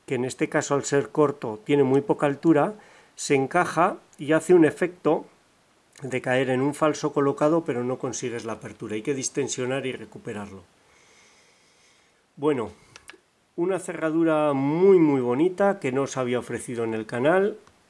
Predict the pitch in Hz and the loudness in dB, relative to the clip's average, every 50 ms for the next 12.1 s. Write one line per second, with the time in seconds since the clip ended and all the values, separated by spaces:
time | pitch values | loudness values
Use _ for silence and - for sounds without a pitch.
0 | _ _ - 139 139 165 175 160 139 123 120 117 120 120 113 110 107 110 107 104 | _ _ -2 2 4 4 6 6 4 2 0 -2 -4 -4 -4 -2 -4 -4 -6 -6
1 | - 120 127 147 151 - 143 120 - 117 120 127 117 - 127 - 127 117 - - | -4 -2 -2 -2 -2 -4 -6 -8 -6 -4 -4 -4 -4 -6 -8 -10 -10 -8 -4 -2
2 | 131 127 127 123 120 123 - _ _ _ - 120 113 120 127 127 123 117 110 110 | -2 0 0 -2 -4 -6 -10 _ _ _ -8 -6 -2 0 0 0 0 -2 -4 -6
3 | 110 123 147 160 175 170 170 - - - - _ _ _ _ - - - - - | -2 0 2 2 2 2 -2 -8 -14 -18 -20 _ _ _ _ -12 -12 -12 -12 -14
4 | _ - 151 127 120 123 123 123 139 - - 151 123 127 131 143 131 135 - 160 | _ -12 -8 -6 -6 -4 -4 -4 -4 -6 -6 -6 -4 -2 -2 -2 -2 0 0 0
5 | 156 160 170 170 165 170 147 139 143 143 147 139 120 131 131 123 123 - 143 143 | 2 2 2 0 0 0 0 0 2 2 0 0 -2 -2 -4 -6 -6 -6 -4 -2
6 | 143 131 120 - 123 113 - 131 123 123 123 123 120 110 - - 131 131 123 117 | -2 -2 -4 -6 -10 -8 -6 -6 -4 -4 -4 -4 -6 -8 -8 -8 -8 -8 -8 -8
7 | 123 110 101 - - 151 151 147 143 147 143 - 123 123 120 110 104 104 110 117 | -10 -12 -10 -4 -2 0 0 0 0 -2 -4 -8 -8 -8 -6 -6 -6 -6 -6 -4
8 | 131 139 139 - - - - 123 110 101 101 - 120 113 127 127 123 123 120 120 | -4 -4 -4 -6 -8 -10 -12 -10 -10 -10 -10 -12 -10 -8 -8 -6 -6 -6 -6 -6
9 | 113 113 - - 139 139 120 120 107 95 - - - 131 - - 127 127 123 120 | -6 -8 -10 -8 -8 -8 -6 -8 -10 -10 -12 -12 -12 -10 -8 -6 -6 -4 -4 -2
10 | 117 113 113 - - - - - 156 156 147 139 123 117 107 - 123 110 107 104 | -4 -4 -6 -8 -12 -12 -4 0 2 2 2 0 -2 -4 -6 -6 -8 -8 -6 -8
11 | - 151 - 135 117 - - - 104 117 113 107 - - 139 - 156 160 165 160 | -8 -10 -10 -10 -10 -12 -12 -12 -10 -10 -10 -10 -10 -10 -6 -4 -2 -2 -2 -4
12 | - | -8